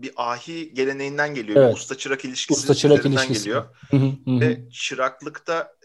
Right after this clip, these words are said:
Speaker 1: çok fazla tırnak içerisinde ezilmezsen, e,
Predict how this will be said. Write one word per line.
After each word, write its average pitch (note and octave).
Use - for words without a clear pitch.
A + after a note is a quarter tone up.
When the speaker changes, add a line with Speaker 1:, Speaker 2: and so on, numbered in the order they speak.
Speaker 1:
çok D3
fazla C#3
tırnak C3+
içerisinde C3+
ezilmezsen, D3+
e, -